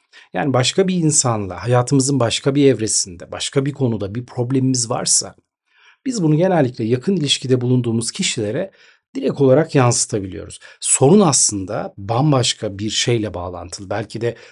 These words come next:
çocukluk dinamiklerimizle ilgili, kendi aile geçmişimizle ilgili ya da daha önceki ilişki dinamiklerimizle ilgili. Fakat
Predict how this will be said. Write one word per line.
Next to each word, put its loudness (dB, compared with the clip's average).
çocukluk -4
dinamiklerimizle -2
ilgili, -8
kendi 0
aile 2
geçmişimizle -4
ilgili -8
ya 0
da 6
daha 2
önceki 2
ilişki -4
dinamiklerimizle -4
ilgili. -10
Fakat 0